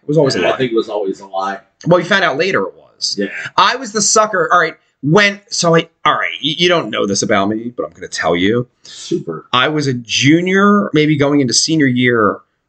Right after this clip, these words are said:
Speaker 1: when Core comes out. And then I'm in senior year when Core happens. When I graduate high school, Plush becomes a hit that summer. So summer ninety-three and Plush is everywhere.
Speaker 2: Yeah.
Speaker 1: They were my band because I went to a Catholic high school. I couldn't grow my hair out. I was in a band,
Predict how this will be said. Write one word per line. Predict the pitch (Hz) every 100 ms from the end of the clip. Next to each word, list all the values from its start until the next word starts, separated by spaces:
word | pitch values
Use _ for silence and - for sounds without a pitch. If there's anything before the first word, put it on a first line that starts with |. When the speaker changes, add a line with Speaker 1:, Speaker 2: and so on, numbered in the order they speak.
| -
Speaker 1:
when | 135 113
Core | - - 147 139
comes | 131 101 98
out. | 82 65 - _ _ _ _ 123
And | 139
then |
I'm | 147
in | 160
senior | 160 202 190
year | 175
when | 160
Core | - 143
happens. | 117 85 73 67 - _ -
When | 160
I | 165
graduate | 151 139 180 190 220 240 240 208
high | 190
school, | 208 - -
Plush | 101 - 170 170
becomes | - 190 160 139
a |
hit | 127 156 - _ _
that | - 113 -
summer. | - 104 95 - _ _
So | - 139
summer | - 170 196
ninety-three | 202 185 185 175
and | 147 123
Plush | 160 143
is | 123 -
everywhere. | 123 151 156 175 185
Speaker 2:
Yeah. | 196 - _
Speaker 1:
They | - 180
were | 185
my | 165 139
band | 127 110 69 -
because | 123 135
I |
went | 156
to | 135
a |
Catholic | - 170 185 -
high | 139
school. | - 131
I |
couldn't | 156 139
grow | 127
my | 110
hair | 98 90
out. | 82 85 - - - -
I |
was | 117
in | 131
a |
band, | 123 139 107 95 98